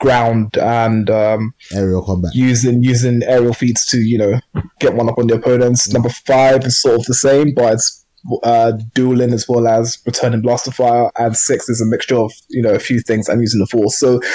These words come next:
Speaker 1: not everyone is trained to do everything.
Speaker 2: Mm.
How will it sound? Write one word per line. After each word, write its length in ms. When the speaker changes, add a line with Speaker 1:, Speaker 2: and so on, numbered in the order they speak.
Speaker 1:
not 240
everyone 480
is 400
trained 440
to 40
do 180
everything. 680
Speaker 2:
Mm. 280